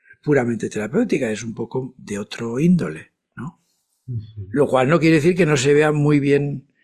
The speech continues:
Speaker 1: quiere decir que no sea bien recibida cualquier situación terapéutica que se fu-, surge, y que creo que sí que surge y que se produce. Es decir, que la gente haciendo meditación de cualquier tipo se encuentra a la larga mejor.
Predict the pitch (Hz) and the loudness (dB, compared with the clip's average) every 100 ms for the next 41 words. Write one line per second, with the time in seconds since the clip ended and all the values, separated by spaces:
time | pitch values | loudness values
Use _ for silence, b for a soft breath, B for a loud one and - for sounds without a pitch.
0 | b b - 131 160 143 139 143 139 - | b b -4 0 2 2 4 4 2 2
1 | 156 156 151 151 156 147 160 156 160 175 | 2 4 4 4 2 0 0 2 4 2
2 | 156 139 - 143 143 127 135 131 117 127 | 2 0 -2 -4 -2 -4 -6 -6 -6 -8
3 | 123 120 120 _ - - - - 139 139 | -6 -6 -8 _ -12 -12 -12 -12 -6 -4
4 | 127 107 117 - - - 208 220 - 117 | -4 -2 -4 -6 -14 0 2 2 -2 -8
5 | B B B B 165 151 127 147 180 190 | B B B B 0 0 2 2 4 2
6 | 202 170 131 175 226 175 131 135 120 - | 0 0 0 2 2 2 2 0 -2 -4
7 | 120 190 - - - b b - 139 - | 0 0 0 -8 -8 b b -8 -6 -2
8 | 123 113 139 139 123 165 - b b b | -4 -2 -2 -2 0 -2 -2 b b b
9 | b b b - - 175 180 165 156 127 | b b b -8 -2 0 4 4 2 0
10 | 139 127 127 123 170 143 117 117 131 135 | 0 2 0 2 2 2 0 0 0 0
11 | 156 135 170 175 143 120 131 123 135 147 | 0 2 0 0 -2 0 0 0 -2 -4
12 | - _ _ _ - 131 127 139 165 170 | -6 _ _ _ -8 -2 0 2 4 6
13 | 170 123 - 123 - - | 4 2 2 0 0 -14